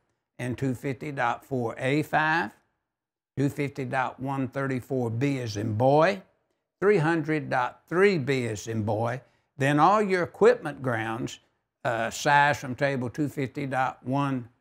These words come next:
twenty-two. That's a load side with an overcurrent device ahead of your conductors. Supply side grounding, remember,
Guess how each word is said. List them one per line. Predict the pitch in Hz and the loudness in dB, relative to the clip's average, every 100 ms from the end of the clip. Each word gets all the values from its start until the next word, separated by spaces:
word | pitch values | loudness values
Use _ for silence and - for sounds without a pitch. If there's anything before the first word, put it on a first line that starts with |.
| _ | _
twenty-two. | - 135 123 113 - 180 156 92 - _ _ _ | -4 -4 -4 -6 0 4 4 2 -8 _ _ _
That's | - 127 127 - | -2 -2 -2 -6
a | 113 113 | -4 0
load | 131 180 151 101 | 6 6 6 2
side | 139 110 110 107 | -2 -2 -2 -4
with | 113 | -2
an | |
overcurrent | 139 139 139 139 135 | 0 -2 -4 -6 -6
device | 123 127 135 123 | -4 0 0 -2
ahead | 113 117 | -4 -4
of | 123 | -4
your | 135 | -4
conductors. | 151 151 147 117 - - _ _ _ - | -2 0 0 -2 -12 -20 _ _ _ -10
Supply | 139 117 147 147 175 | -8 0 6 6 6
side | - 170 165 | 4 2 2
grounding, | 147 170 175 170 | 2 2 2 2
remember, | 170 165 170 185 180 185 | 2 2 2 0 0 -4